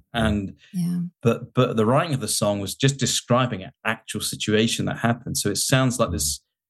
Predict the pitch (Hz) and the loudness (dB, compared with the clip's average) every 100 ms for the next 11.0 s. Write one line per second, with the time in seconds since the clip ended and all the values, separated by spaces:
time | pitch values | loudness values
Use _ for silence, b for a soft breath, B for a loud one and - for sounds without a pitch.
0 | _ _ _ - 110 113 113 139 113 104 | _ _ _ 0 2 4 2 -2 0 4
1 | 110 127 117 107 110 127 143 - 101 101 | 6 6 4 0 0 2 2 0 -2 0
2 | 113 - - 98 98 - - 110 101 98 | 0 0 -6 -10 -4 -4 2 2 2 -2
3 | 101 120 113 104 95 - b b b _ | -2 0 -2 -2 -4 -6 b b b _
4 | 113 123 123 120 - _ - - 131 120 | 4 4 4 -2 -10 _ -4 0 2 2
5 | 117 107 117 117 - 104 101 107 135 113 | 0 0 0 0 0 0 2 2 2 2
6 | 101 98 95 - - - 104 101 95 - | -4 -8 -8 -8 -10 -6 -2 -2 -4 -12
7 | _ 120 110 117 107 92 90 87 95 - | _ 0 2 2 0 0 -2 -4 -6 -8
8 | - - 107 - - - _ _ _ _ | -4 0 2 2 -4 -8 _ _ _ _
9 | - 98 98 95 - - 107 104 110 - | -4 0 2 2 0 2 2 2 0 -4
10 | - 107 98 104 107 - 107 104 - - | -2 0 2 2 2 0 -2 -2 -2 -4